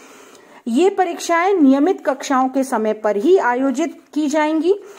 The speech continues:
गौरतलब हो कि सभी विषयों में न्यूनतम बीस अंक प्रायोगिक अथवा आंतरिक परीक्षाओं के लिए निर्धारित किए गए हैं।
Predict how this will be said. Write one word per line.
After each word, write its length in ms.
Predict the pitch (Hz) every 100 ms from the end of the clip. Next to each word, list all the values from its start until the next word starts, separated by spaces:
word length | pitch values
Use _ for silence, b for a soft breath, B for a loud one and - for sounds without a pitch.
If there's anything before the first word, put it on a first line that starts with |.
| B B B B 202
गौरतलब 640 | 254 339 - 370 359 330
हो 280 | 339 466 466
कि 80 | 311
सभी 380 | - 262 277 403
विषयों 440 | 392 294 294 285
में 220 | 285 370
न्यूनतम 600 | 339 254 277 285 285 349 370
बीस 600 | 202 185 202 311 427 -
अंक 400 | - 233 262 294
प्रायोगिक 840 | - - 220 202 220 240 302 339
अथवा 360 | - 214 226 233
आंतरिक 680 | 233 220 214 233 349 381 -
परीक्षाओं 520 | 220 202 - 226 226
के 160 | 226 226
लिए 260 | 214 220
निर्धारित 560 | 202 185 170 170 202 -
किए 240 | 277 294
गए 200 | 277 285
हैं। 260 | 302 370